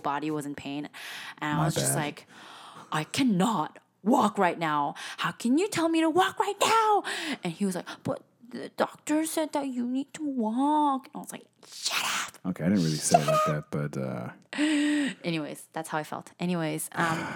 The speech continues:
Speaker 1: <sighs> but you did say that. You were like, "Oh, but the doctor did say, doc-, the doctor did say to walk, honey." That's what
Speaker 2: Yeah,
Speaker 1: you
Speaker 2: 'cause I,
Speaker 1: said.
Speaker 2: I was trying to get you to, you know, to dilate a little bit more so that we could get you admitted.
Speaker 1: But
Speaker 2: 'Cause,
Speaker 1: anyways.
Speaker 2: 'cause I think, um, 'cause I, I,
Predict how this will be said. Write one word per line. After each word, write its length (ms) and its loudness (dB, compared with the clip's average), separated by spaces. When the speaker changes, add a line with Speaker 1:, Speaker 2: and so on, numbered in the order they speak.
Speaker 1:
<sighs> 180 -12
but 100 2
you 160 4
did 200 -2
say 180 0
that. 220 -2
You 140 2
were 100 4
like, 200 0
"Oh, 120 -8
but 140 2
the 60 0
doctor 260 -2
did 300 -6
say, 340 -4
doc-, 380 -4
the 80 -2
doctor 480 -6
did 180 -2
say 200 0
to 80 0
walk, 420 -4
honey." 580 2
That's 200 -10
what 100 4
Speaker 2:
Yeah, 120 4
Speaker 1:
you 40 2
Speaker 2:
'cause 220 0
I, 80 4
Speaker 1:
said. 100 -2
Speaker 2:
I 60 2
was 100 2
trying 200 2
to 40 2
get 300 0
you 260 4
to, 420 4
you 100 2
know, 320 0
to 180 -2
dilate 380 0
a 20 0
little 180 2
bit 100 2
more 240 0
so 140 -8
that 100 2
we 80 0
could 160 -4
get 180 -4
you 60 2
admitted. 340 -2
Speaker 1:
But 220 0
Speaker 2:
'Cause, 40 -6
Speaker 1:
anyways. 440 2
Speaker 2:
'cause 360 4
I 120 4
think, 580 0
um, 400 -2
'cause 140 -10
I, 180 4
I, 80 2